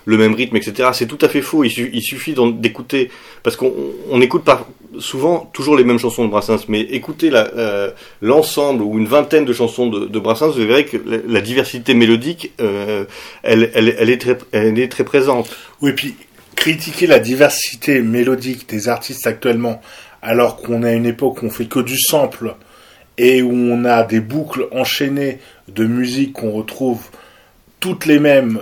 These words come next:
Speaker 2: euh, actuellement, c'est quand même, euh, assez, euh, assez facile comme critique, j'ai envie de dire. Est-ce que t'as d'autres chansons ? Est-ce qu'on parle un petit peu de, des hauts lieux, euh, où, euh, où Brassens a vécu à Paris ? Je pense notamment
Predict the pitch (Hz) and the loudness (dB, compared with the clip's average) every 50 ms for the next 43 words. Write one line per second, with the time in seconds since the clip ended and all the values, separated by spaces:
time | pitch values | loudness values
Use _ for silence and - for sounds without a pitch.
0 | - - 107 107 101 95 95 95 95 95 98 - 104 101 95 - 123 120 135 156 | -10 -12 -10 -10 -8 -8 -8 -8 -8 -8 -10 -10 -10 -12 -6 -4 -4 -2 0 2
1 | 170 156 - - 120 107 123 123 131 131 123 117 107 104 101 101 98 98 - - | 2 0 0 -4 -6 -2 2 2 2 2 2 0 -4 -6 -8 -10 -12 -12 -14 -14
2 | - - - 107 - - - - 147 143 139 131 120 113 110 110 107 107 104 101 | -10 -8 -8 -6 -6 -4 -2 0 0 2 4 4 4 4 4 2 0 -2 -4 -6
3 | 101 98 - - - - - - - - - - - - 131 - - - - - | -10 -12 -14 -16 -20 -20 -20 -20 -20 -20 -18 -6 -2 0 2 4 4 4 4 2
4 | 156 135 - - 104 101 - - 107 - - 107 104 101 104 98 98 95 90 104 | 0 0 0 -2 -2 -2 -4 -8 -10 -8 -8 -8 -8 -8 -8 -8 -10 -10 -8 -8
5 | 107 - - - - - - - - _ _ _ _ _ _ _ _ _ _ _ | -8 -8 -8 -12 -18 -20 -20 -20 -20 _ _ _ _ _ _ _ _ _ _ _
6 | _ _ _ _ _ _ _ _ _ _ _ _ - 113 113 - - 160 156 160 | _ _ _ _ _ _ _ _ _ _ _ _ -6 -4 -2 0 0 2 4 4
7 | 135 123 123 180 220 214 - 208 190 - - 226 240 220 180 - - - 139 117 | 4 6 6 6 6 6 4 0 0 0 2 4 4 4 4 2 0 -2 0 2
8 | 165 165 156 147 127 - - 139 - 175 175 143 123 113 - - - - - - | 4 4 4 2 0 -4 -4 4 8 8 8 8 6 4 2 0 -16 -20 -20 -20
9 | - - 113 120 120 131 123 - 160 156 151 156 147 143 170 180 180 180 175 160 | -10 -2 4 4 6 6 6 6 6 6 6 6 4 4 8 10 12 12 12 12
10 | 139 123 117 110 - - - - _ _ - 143 127 127 127 127 127 123 120 113 | 10 8 6 4 2 -4 -14 -20 _ _ -6 -4 -4 -2 0 2 4 6 8 8
11 | 113 110 110 107 107 110 104 - - _ _ _ - 131 123 110 110 113 120 120 | 8 6 6 4 4 2 2 -2 -12 _ _ _ -10 -8 -6 -2 0 2 2 2
12 | 117 - - 151 143 - - 139 135 127 120 117 113 - 135 123 120 143 156 190 | 2 0 0 0 0 0 0 -2 0 0 0 -2 0 2 2 4 6 6 4 4
13 | 214 220 - - - - 123 110 - 123 120 120 135 131 127 | 4 2 0 -2 -2 -2 -2 -2 0 0 2 2 0 0 -2